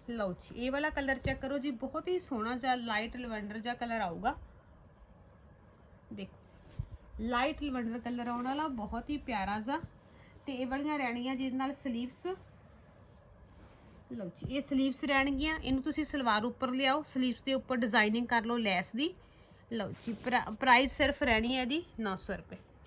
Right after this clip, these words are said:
ਨੌ ਸੌ ਦੇ ਵਿੱਚ ਤੁਸੀਂ ਪੂਰਾ ਫੁੱਲ ਹੈਵੀ ਸੂਟ ਸਾਡੇ ਕੋਲੋਂ ਬਾਏ ਕਰ ਸਕਦੇ ਹੋ ਜੀ। ਠੀਕ ਹੈ ਜੀ, ਇਸ ਤੋਂ ਅਗਲੇ ਤੁਹਾਨੂੰ ਡਿਜ਼ਾਈਨ ਦਿਖਾਵਾਂਗੇ ਸੂਟ ਦੇ। ਲਓ ਜੀ, ਇਹ ਕਾਟਨ ਸਟੱਫ ਦੇ ਵਿੱਚ ਆਊਗਾ। ਲਓ ਜੀ, ਇਹ ਵਾਲਾ ਡਿਜ਼ਾਈਨ ਚੈੱਕ ਕਰੋ।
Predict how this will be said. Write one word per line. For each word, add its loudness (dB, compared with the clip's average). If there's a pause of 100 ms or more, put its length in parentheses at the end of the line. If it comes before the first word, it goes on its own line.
(280)
ਨੌ 2
ਸੌ -4
ਦੇ -4
ਵਿੱਚ -6
ਤੁਸੀਂ -4
ਪੂਰਾ -2
ਫੁੱਲ -4
ਹੈਵੀ -4
ਸੂਟ -6
ਸਾਡੇ -4
ਕੋਲੋਂ -6
ਬਾਏ -2
ਕਰ -6
ਸਕਦੇ -8
ਹੋ -14
ਜੀ। -18 (680)
ਠੀਕ -6
ਹੈ -2
ਜੀ, -6
ਇਸ -4
ਤੋਂ -2
ਅਗਲੇ 0
ਤੁਹਾਨੂੰ -4
ਡਿਜ਼ਾਈਨ -2
ਦਿਖਾਵਾਂਗੇ -4
ਸੂਟ -6
ਦੇ। -6 (220)
ਲਓ -4
ਜੀ, -8
ਇਹ -8
ਕਾਟਨ -4
ਸਟੱਫ -8
ਦੇ -8
ਵਿੱਚ -10
ਆਊਗਾ। -10 (2750)
ਲਓ -14 (180)
ਜੀ, -10
ਇਹ -4
ਵਾਲਾ 0
ਡਿਜ਼ਾਈਨ 2
ਚੈੱਕ -4
ਕਰੋ। -4